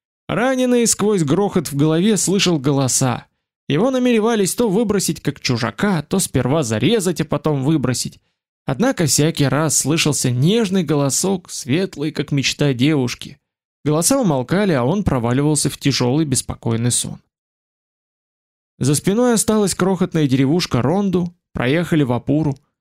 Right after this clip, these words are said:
Иногда в стене крутого берега видели норы, в которых гнездились люди, такие же темные и горбатые, как птицы,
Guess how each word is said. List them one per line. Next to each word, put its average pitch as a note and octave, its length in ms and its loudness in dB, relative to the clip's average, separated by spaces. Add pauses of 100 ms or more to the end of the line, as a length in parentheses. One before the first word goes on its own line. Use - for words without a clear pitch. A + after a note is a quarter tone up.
(760)
Иногда A3 420 0
в G#3+ 60 0
стене A3+ 340 2
крутого G#3+ 420 0
берега F#3+ 420 2
видели F3+ 340 2
норы, E3 400 2
в - 60 -12
которых C#3+ 400 0
гнездились D3 640 2
люди, C#3+ 420 0 (180)
такие E3 400 0
же D3+ 160 2
темные D#3+ 440 2
и - 20 0
горбатые, C#3+ 500 0
как - 220 -4
птицы, - 500 -2